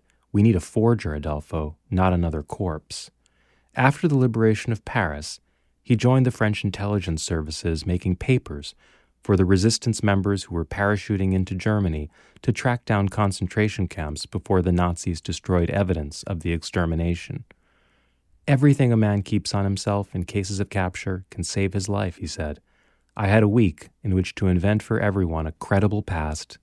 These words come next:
and to create the proofs of it." Simply to offer to make papers for someone,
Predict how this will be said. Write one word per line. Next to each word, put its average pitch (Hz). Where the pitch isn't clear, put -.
and 90
to 87
create 87
the -
proofs -
of 73
it." 71
Simply 185
to -
offer 117
to -
make 107
papers 113
for -
someone, 78